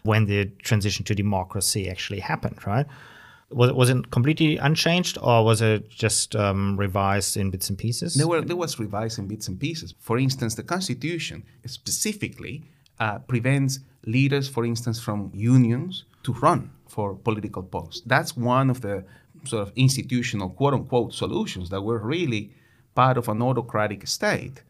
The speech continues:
Speaker 1: Hmm. Yeah, I was saying there's a difference because in Indonesia, it's that, uh, the case that the, um, amendments that were made to the constitution in the early years of the democratic transition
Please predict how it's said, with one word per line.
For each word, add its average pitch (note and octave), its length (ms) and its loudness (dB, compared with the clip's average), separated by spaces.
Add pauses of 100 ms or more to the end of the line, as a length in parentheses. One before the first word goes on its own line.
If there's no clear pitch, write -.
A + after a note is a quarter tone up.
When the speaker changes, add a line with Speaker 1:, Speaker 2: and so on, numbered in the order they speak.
(200)
Speaker 1:
Hmm. A#2 200 4 (160)
Yeah, G#2+ 180 6
I G2+ 40 2
was A#2 140 6
saying D#3+ 180 4
there's A#2 140 4
a A2+ 40 2
difference C3+ 320 4
because A#2 420 4
in A2 100 6
Indonesia, A2 560 4
it's G#2 220 0
that, G#2+ 160 2 (240)
uh, A2+ 140 2
the G#2 120 2
case A2 380 2
that G#2+ 340 0
the, G#2 600 2 (160)
um, G2 240 0
amendments B2 400 2
that G2+ 140 0
were G2+ 120 2
made A2 240 2
to - 220 -4
the A#2+ 80 2
constitution G2+ 760 -4
in G2 140 0
the F#2+ 160 0
early A#2+ 400 6
years G2+ 520 2
of G2 160 -4
the G#2 80 -2
democratic F#2+ 460 -4
transition G2 560 -2